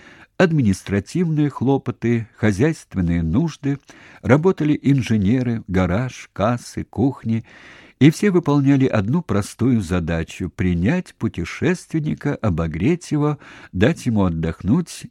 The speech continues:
и отправить дальше. Скоро этот цикл начнётся вновь.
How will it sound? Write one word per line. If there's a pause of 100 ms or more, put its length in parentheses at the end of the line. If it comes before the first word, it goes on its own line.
и
отправить
дальше. (640)
Скоро
этот
цикл
начнётся
вновь.